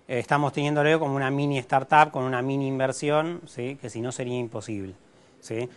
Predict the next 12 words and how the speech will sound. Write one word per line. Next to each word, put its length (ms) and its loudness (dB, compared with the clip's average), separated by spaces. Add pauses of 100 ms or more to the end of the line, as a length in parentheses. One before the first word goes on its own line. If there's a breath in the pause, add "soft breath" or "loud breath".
(140 loud breath)
O 160 6
si 140 0
no, 120 6
deberíamos 460 6
salir 300 2
a 100 10
hacer 240 2
acuerdos 540 4
con 200 -4
todos 220 2
los 100 0
proveedores 640 2